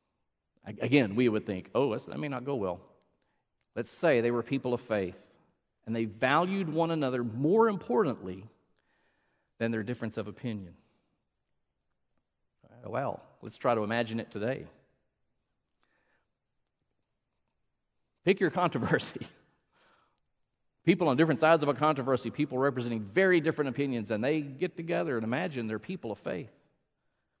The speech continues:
So it would look like this. So that love is, then this love Jesus is talking about, love is to see the image of God in the person.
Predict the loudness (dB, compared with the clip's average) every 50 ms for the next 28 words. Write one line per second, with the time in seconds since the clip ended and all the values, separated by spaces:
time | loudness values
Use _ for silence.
0 | _ _ _ _ _ _ _ _ _ _ _ _ _ _ 4 6 6 6 8 8
1 | 8 8 8 8 4 2 4 4 4 4 2 0 0 2 2 4 4 2 4 6
2 | 6 8 8 8 6 6 4 4 4 4 2 0 -2 -2 0 0 0 0 -2 -8
3 | -4 0 0 0 0 0 -6 -8 -8 -10 -6 0 2 2 2 2 2 2 2 2
4 | 0 -2 -4 -6 -4 -2 0 0 0 0 0 0 0 0 2 2 2 2 2 2
5 | 2 2 2 2 2 0 -4 -4 -4 -4 -4 -2 -2 0 -2 -2 -2 -2 -4 -2
6 | -2 -4 -4 0 0 0 2 0 -2 -2 -4 -4 -6 -6 -10 -18 -12 -8 -8 -8
7 | -8 -10 -16 -20